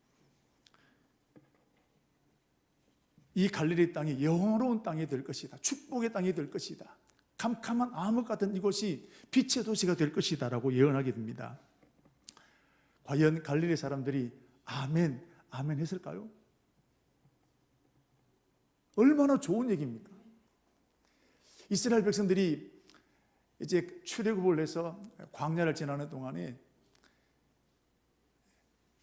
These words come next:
고기 먹고 싶다고 데모를 했습니다. 한번,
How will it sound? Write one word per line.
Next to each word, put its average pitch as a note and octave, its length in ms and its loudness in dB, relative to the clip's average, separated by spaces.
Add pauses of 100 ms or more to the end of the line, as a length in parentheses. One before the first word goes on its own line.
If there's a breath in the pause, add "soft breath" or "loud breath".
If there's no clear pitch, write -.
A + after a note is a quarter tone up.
(140)
고기 A#3+ 280 2
먹고 F#3 240 2
싶다고 D#3 300 -4
데모를 D#3 380 -2
했습니다. A#2 460 -12 (2750)
한번, F3+ 460 -6